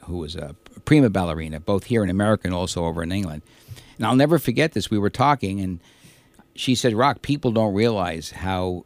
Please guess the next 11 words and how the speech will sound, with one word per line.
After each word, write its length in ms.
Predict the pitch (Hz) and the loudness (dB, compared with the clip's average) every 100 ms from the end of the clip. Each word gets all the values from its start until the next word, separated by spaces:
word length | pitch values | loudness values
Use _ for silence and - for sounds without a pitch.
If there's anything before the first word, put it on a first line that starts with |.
| _ | _
intense 720 | - 90 - 151 90 - - - _ _ _ - | -10 -10 0 0 2 -4 -6 -10 _ _ _ -12
a 60 | |
ballet 420 | 90 110 107 117 143 | 0 2 2 2 0
session 400 | - 87 - 82 | 0 -2 -4 -8
is. 200 | 73 92 | -8 -4
I 40 | |
mean, 240 | 95 95 - _ _ - | -2 -2 -6 _ _ 0
it 80 | |
looks 220 | 127 175 107 | 4 4 6
very 280 | 143 147 | 6 6
beautiful 680 | 117 90 123 165 135 101 85 | 4 4 4 6 4 -2 -4